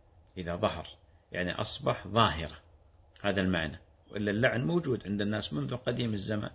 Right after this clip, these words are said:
حتى في عهد النبي عليه الصلاة والسلام وجد اللعن على شكل فردي، وكان ينهى النبي عليه الصلاة والسلام عن ذلك، لكن إذا ظهر أصبح ظاهر،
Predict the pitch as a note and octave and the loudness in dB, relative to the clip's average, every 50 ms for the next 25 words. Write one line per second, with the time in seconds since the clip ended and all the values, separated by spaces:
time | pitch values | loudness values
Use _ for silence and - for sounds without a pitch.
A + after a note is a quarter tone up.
0 | - - _ _ - _ - _ - D#3+ D#3 - - C3 - - C3 A#2+ A#2 A2+ | -14 -20 _ _ -20 _ -20 _ -4 -4 -4 -2 -6 -6 -4 -2 0 2 2 2
1 | A2+ A2+ G2 G2 F#2+ F2+ F#2+ F2+ F2 G2 G#2+ G#2 - - - A#2 A2 G#2+ - A#2 | 2 0 0 0 0 0 0 2 2 2 0 -2 -2 -4 -2 -2 -2 -2 -2 -6
2 | A2+ - - - A2 A#2 C3 C#3 - - - - - - - - - C3 C#3 B2 | -6 -4 -4 0 0 0 0 0 -2 -8 -16 -20 -20 -20 -20 -4 0 2 4 4
3 | A#2 G#2+ F#2+ F#2+ - - G2+ G#2 A2 A#2 G#2 A2+ C3 D3+ - - - - - - | 4 4 2 2 0 0 0 4 4 4 4 4 2 0 -2 -6 -10 -20 -20 -20
4 | _ - _ - - - F#2+ G2+ G2 F#2+ F#2 - - - - - - - - - | _ -20 _ -18 -6 -2 2 4 4 4 4 2 0 -4 -8 -12 -12 -10 -2 -2
5 | A#2+ - - A2+ G2+ - C3 C3 A#2+ G#2 G2+ G2 - - - - - A#2+ A2 A2 | -2 0 0 -4 0 2 4 4 4 2 0 -2 -2 -2 -4 -4 0 0 2 4
6 | A#2 B2+ C3+ B2 G#2 G#2 G2 F#2+ F#2 F2+ F#2 E2 E2 F#2 G2+ F#2+ - - - G2+ | 6 6 6 6 4 2 2 0 0 0 0 2 2 2 2 0 0 -2 -2 2
7 | G#2 G2 F#2+ - G#2+ G#2+ - - A2+ A2 A2 G#2+ G2 F#2+ A#2 B2+ C3+ C#3 A#2+ A2 | 2 2 2 0 -6 -8 -6 -4 0 0 0 0 0 0 -2 4 6 6 6 6
8 | A2 B2 B2 - - - - - - - - - - - - - - - - - | 6 2 -4 -8 -14 -20 -20 -20 -20 -20 -20 -20 -20 -20 -20 -20 -20 -20 -14 2
9 | - A2+ A2 - - A2 G#2+ A2+ G#2+ A2 A2+ A2+ C#3 D3+ C#3+ D#3+ F3+ - - - | 4 4 4 4 2 0 0 2 4 4 4 6 6 6 6 6 4 4 2 -2
10 | - - - - - - A#2 G2+ G#2 G#2+ A#2+ B2 A2 F2+ E2+ D#2+ | -8 -12 -10 -8 -2 0 0 0 6 8 10 10 10 8 4 -4